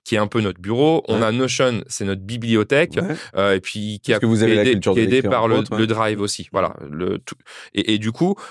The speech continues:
Speaker 1: moi, ce que je veux dans l'entreprise, c'est que pour moi, elle fon-, elle fonctionne parfaitement si cent pour cent de l'information circule.
Speaker 2: Ok.
Speaker 1: Ou cent pour cent de l'information est disponible
Speaker 2: Ouais.
Speaker 1: à un endroit.
Speaker 2: Mhm.
Speaker 1: Euh, tu vois, je vais, euh, euh, je te vois toi en physique,
Speaker 2: Mhm.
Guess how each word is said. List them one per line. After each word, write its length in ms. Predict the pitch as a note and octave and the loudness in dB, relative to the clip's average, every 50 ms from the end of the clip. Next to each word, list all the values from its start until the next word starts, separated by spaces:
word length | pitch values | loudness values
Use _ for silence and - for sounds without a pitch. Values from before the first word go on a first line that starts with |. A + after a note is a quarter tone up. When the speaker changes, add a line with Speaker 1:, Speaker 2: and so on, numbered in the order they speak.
| - - | -6 0
Speaker 1:
moi, 120 | G#2+ C3+ | 0 0
ce 100 | D#3 - | 0 0
que 140 | - - A#2+ | -2 -2 -2
je 180 | G#2+ F#2+ G#2 A#2 | -2 -2 -2 0
veux 120 | C#3+ D3+ | 0 2
dans 100 | C3 A#2+ | 2 2
l'entreprise, 600 | A2 G#2+ G2+ - - G#2+ G2 - - D3+ E3 E3+ | 2 2 0 0 -2 -2 -2 0 0 0 0 0
c'est 140 | - - B2 | 0 -4 -6
que 60 | B2 - | -8 -8
pour 140 | - A2+ A2 | -4 -2 0
moi, 260 | A2+ B2 D3 E3 E3+ - - - - _ | 2 2 2 2 0 -4 -12 -20 -6 _
elle 140 | - A#2 A#2+ | -2 -2 -2
fon-, 220 | A#2+ - C#3+ C3 - _ _ _ _ _ | -2 -4 -6 -6 -6 _ _ _ _ _
elle 140 | A#2 A#2+ A#2 | -2 -2 -2
fonctionne 560 | - - C#3 C3 - - - C3 A#2+ A2+ G#2 | -2 -4 -4 -2 0 0 0 2 0 0 -2
parfaitement 640 | - - D3+ C3 - - D3+ C3 B2 - C#3+ D3 E3 | -2 -2 -2 -2 0 -2 -2 -2 0 2 2 2 2
si 200 | E3 - - A2+ | 2 0 0 0
cent 320 | - - - - F#3 F3 | 0 0 2 2 2 2
pour 180 | - - D3 - | 0 -2 -2 0
cent 180 | - - D#3+ D#3 | 2 2 2 2
de 60 | D3+ | 2
l'information 560 | C#3+ C3 A#2+ C#3+ B2+ A#2+ A#2+ A#2 A#2 - C#3 | 2 0 0 -2 0 0 0 -2 -2 -4 -4
circule. 380 | C3 - B2+ B2 - - D#2+ - _ _ _ | -4 -4 -6 -6 -6 -8 -10 -10 _ _ _
Speaker 2:
Ok. 260 | G2 A2+ A2 A#2 G#2+ - - _ _ | -4 -2 0 0 -2 -2 -6 _ _
Speaker 1:
Ou 100 | C3+ A#2+ | -2 0
cent 280 | - - - F#3+ E3+ | 2 2 2 2 2
pour 200 | C#3+ - C#3+ - | 2 -2 -4 -2
cent 140 | - - D3+ | 0 2 2
de 40 | D3+ | 4
l'information 560 | C#3+ B2+ A#2+ C#3 B2 B2 A#2 A2+ - - C#3 | 2 2 2 0 0 0 2 0 0 0 0
est 60 | A2+ G#2 | 0 -2
disponible 640 | G#2 A2+ B2 A#2+ - - B2 A2+ G2+ F#2 F2+ E2+ - _ | -2 -6 -8 -4 -2 0 0 0 0 -2 -6 -10 -6 _
Speaker 2:
Ouais. 100 | G#2 A2 | 2 2
Speaker 1:
à 60 | A#2 | 2
un 100 | G#2+ G#2+ A2+ | 2 2 0
endroit. 260 | A2 G#2 G2+ F2+ E2 | 0 0 0 0 2
Speaker 2:
Mhm. 240 | A#2+ A#2+ A#2 A2+ A2+ - - - - | 2 4 4 2 0 -2 -10 -4 -2
Speaker 1:
Euh, 160 | F#2+ G2 G2 F#2+ - - | 0 2 2 0 -2 -10
tu 120 | - - A2 | -12 -4 0
vois, 180 | A#2 C3 D3 C#3+ | 2 2 2 2
je 140 | A#2 G#2+ G2+ | 0 -4 -2
vais, 160 | A2 B2 B2+ | 0 2 4
euh, 260 | A#2+ A#2 A2 G#2 G#2 G2+ - - - - - | 4 6 6 4 4 2 0 -8 -20 -6 -2
euh, 420 | - G#2+ G2+ G2+ G2+ G2 G2 F#2+ F#2 - | 2 2 4 4 4 4 4 2 2 0
je 280 | G#2 G#2 G2 - - | -2 -2 -2 -4 -2
te 100 | - - | 0 2
vois 300 | A#2+ A2+ A2 A#2 A#2+ A#2+ A#2+ | 2 2 4 2 2 0 0
toi 240 | - - C#3+ C#3 | -2 0 2 4
en 500 | C#3 C3 A#2+ A2+ G#2 G#2 G2+ G2 F#2+ F#2+ | 4 4 4 4 2 2 2 2 0 -2
physique, 540 | F#2+ - - - G#2 A2 A#2 C3+ D#3 F3 E3 G#2 | -4 -8 -10 -10 -6 -4 -2 -2 -2 -2 0 -2
Speaker 2:
Mhm. 180 | G2+ G2+ C#3+ | -2 -2 -2